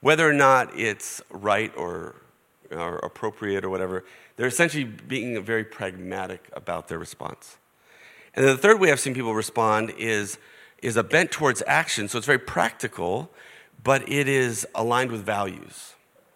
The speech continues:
And that's the one that I wanna, I wanna, uh, suggest is the one that I think has the most,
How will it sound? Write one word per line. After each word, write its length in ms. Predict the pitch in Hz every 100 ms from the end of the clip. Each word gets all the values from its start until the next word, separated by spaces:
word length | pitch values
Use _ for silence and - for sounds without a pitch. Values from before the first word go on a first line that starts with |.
| _ _ _ _ -
And 440 | 117 120 117 110 - _ _
that's 320 | _ 180 208 -
the 100 | 175
one 200 | 156 143
that 100 | 127
I 60 |
wanna, 260 | 120 120 113 -
I 100 | 117
wanna, 360 | 117 117 104 101 - -
uh, 100 | 101
suggest 680 | - 107 98 127 131 123 -
is 120 | 98
the 100 | 104
one 180 | 107 107
that 120 | 95
I 100 | 92
think 180 | 117 104
has 240 | 107 98
the 100 | -
most, 520 | 92 98 95 - -